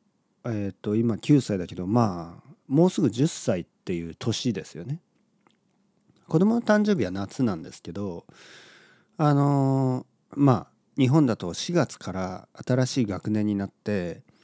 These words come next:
まあ、少しずつ友達たちは十歳になりますよね。なあ、まあ、十歳の年ですね。今年十歳になる。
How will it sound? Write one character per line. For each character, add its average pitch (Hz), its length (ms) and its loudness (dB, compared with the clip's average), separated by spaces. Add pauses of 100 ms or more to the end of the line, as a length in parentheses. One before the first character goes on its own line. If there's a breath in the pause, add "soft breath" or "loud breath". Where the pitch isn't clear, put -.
(800 soft breath)
ま 139 360 6
あ、 - 40 -20 (440)
少 156 220 2
し 135 40 2
ず 139 120 -2
つ 92 340 -6
友 117 220 -2
達 104 240 -4
た 85 80 -6
ち - 140 -8
は 92 60 -6
十 123 140 0
歳 82 300 -8
に 85 60 -16
な 85 100 -14
り 82 80 -14
ま 85 140 -12
す - 80 -20
よ 135 100 -12
ね。 165 220 -2 (200)
な 170 220 0
あ、 - 40 -2
ま 165 160 6
あ、 107 60 2
十 135 140 0
歳 104 280 -2
の 85 100 -12
年 - 280 -8
で - 120 -12
す - 100 -16
ね。 156 220 -6
今 156 140 -2
年 160 260 -4
十 160 100 -4
歳 87 320 -8
に 80 80 -12
な 92 180 -8
る。 - 200 -12